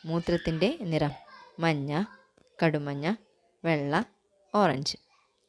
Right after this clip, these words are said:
ഉത്തരം കടുമഞ്ഞ. വെള്ളത്തിലിട്ടാൽ കത്തുന്ന ഒരു ലോഹം. പൊട്ടാസ്യം, മഗ്നീഷ്യം, സോഡിയം, ലിഥിയം. ഉത്തരം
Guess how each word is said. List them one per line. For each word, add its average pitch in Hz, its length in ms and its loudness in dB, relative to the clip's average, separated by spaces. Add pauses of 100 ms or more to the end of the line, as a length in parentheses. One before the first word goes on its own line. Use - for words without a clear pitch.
(2750)
ഉത്തരം 175 280 0 (120)
കടുമഞ്ഞ. 185 460 2 (1300)
വെള്ളത്തിലിട്ടാൽ 196 680 4
കത്തുന്ന 165 380 0 (200)
ഒരു 170 120 2 (100)
ലോഹം. 156 320 0 (520)
പൊട്ടാസ്യം, 170 540 -2 (420)
മഗ്നീഷ്യം, 156 580 0 (340)
സോഡിയം, 151 480 2 (500)
ലിഥിയം. 165 380 -4 (3000)
ഉത്തരം 170 300 2